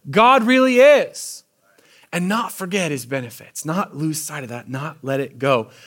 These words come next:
What would happen? You guys, what would happen if our evangelism, if our sharing of faith came out of this place, this posture of the goodness of God? We'd be irresistible.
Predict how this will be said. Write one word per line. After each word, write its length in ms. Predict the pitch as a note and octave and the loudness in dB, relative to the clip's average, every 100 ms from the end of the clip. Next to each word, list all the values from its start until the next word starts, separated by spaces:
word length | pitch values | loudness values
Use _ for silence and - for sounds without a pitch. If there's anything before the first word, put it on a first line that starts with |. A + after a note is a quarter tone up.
| - - | -20 -8
What 340 | C3 F3 F3 | 2 2 2
would 140 | F3+ | -2
happen? 680 | F3+ - F3 F3+ D3+ A2+ G#2 - _ - | -2 -2 -2 -2 -6 -8 -10 -18 _ -10
You 100 | D3+ | 0
guys, 300 | F#3 F#3 D#3 | 2 2 0
what 340 | E3 C4+ - | 0 0 0
would 160 | B3 C4 | -2 -2
happen 560 | G#3 - A#3 A3+ F3 | -2 -6 -8 -4 -4
if 160 | E3 D#3+ | -2 0
our 160 | F#3 F#3 | 2 2
evangelism, 720 | E3+ F3+ G#3+ G3+ E3+ D#3 D#3+ | 2 0 0 0 -2 -2 -4
if 160 | D#3+ | -2
our 140 | G3+ G#3+ | 0 0
sharing 420 | - A#3 B3+ C4 | -2 0 0 0
of 100 | G#3+ | -2
faith 540 | - - F#3 D#3+ D#3 - _ _ _ | -4 2 2 2 -2 -16 _ _ _
came 180 | - G#3 | 0 2
out 140 | G3+ | 4
of 140 | F#3 C#3+ | 2 2
this 220 | F#3 G#3 | -2 -2
place, 600 | - G#3+ D#3 B2 - - _ _ | 0 2 2 0 -6 -12 _ _
this 160 | - E3+ | -8 -8
posture 720 | - F#3+ F3+ - C#3+ B2 A#2 _ _ _ - | -4 -4 -2 -6 -6 -6 -6 _ _ _ -8
of 200 | C3+ B2 | -6 -6
the 60 | |
goodness 520 | A#2 D#3 F3 E3+ D#3+ | -2 0 0 -2 -4
of 160 | D3+ B2 | -8 -6
God? 420 | B2+ G#2 F2+ _ _ _ _ _ _ _ - | -6 -6 -8 _ _ _ _ _ _ _ -14
We'd 100 | A#2 | -10
be 160 | B2+ | -8
irresistible. 760 | A#2+ B2 B2+ C#3 A#2 G2+ F2+ | -6 -6 -6 -8 -10 -12 -14